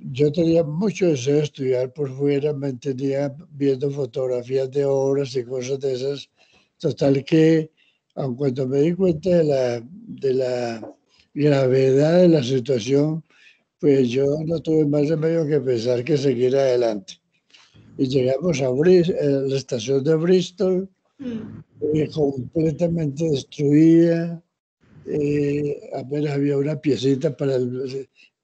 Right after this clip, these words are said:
Speaker 1: el jefe de la estación, y cogimos un tren que salió a la,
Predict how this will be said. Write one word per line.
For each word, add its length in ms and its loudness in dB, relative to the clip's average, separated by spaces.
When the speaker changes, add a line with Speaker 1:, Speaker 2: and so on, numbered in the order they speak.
Speaker 1:
el 300 -4
jefe 320 0
de 160 4
la 60 -2
estación, 720 -2
y 220 4
cogimos 540 2
un 260 2
tren 480 2
que 120 2
salió 340 0
a 40 0
la, 120 2